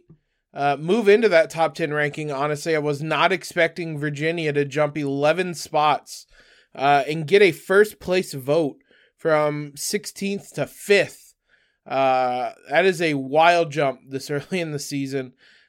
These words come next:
Uh, Texas jumped seven spots. Um,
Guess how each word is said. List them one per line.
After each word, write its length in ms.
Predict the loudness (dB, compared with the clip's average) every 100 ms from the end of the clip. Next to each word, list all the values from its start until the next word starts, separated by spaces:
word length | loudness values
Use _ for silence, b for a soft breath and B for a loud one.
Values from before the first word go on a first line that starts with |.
| b
Uh, 240 | -2 0 0
Texas 480 | -2 0 0 -2 -8
jumped 400 | 0 2 2 -2
seven 500 | -10 0 0 0 -4
spots. 800 | -8 0 4 4 4 -2 -14 -16 b b b b
Um, 580 | -12 -6 -4 -6 -8 -16